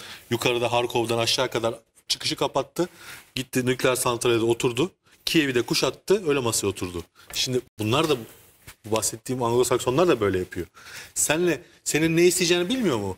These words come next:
Şimdi geçen c-, Cuma günü geldi, e, Dışişleri Bakan Yardımcısı geldi. E,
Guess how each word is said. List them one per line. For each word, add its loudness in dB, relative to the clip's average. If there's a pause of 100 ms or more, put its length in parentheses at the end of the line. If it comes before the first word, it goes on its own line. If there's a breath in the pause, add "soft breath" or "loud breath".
(160)
Şimdi -4
geçen 2
c-, 2
Cuma 0
günü -2
geldi, 2
e, 2
Dışişleri -2
Bakan 2
Yardımcısı 0
geldi. 2 (800)
E, -4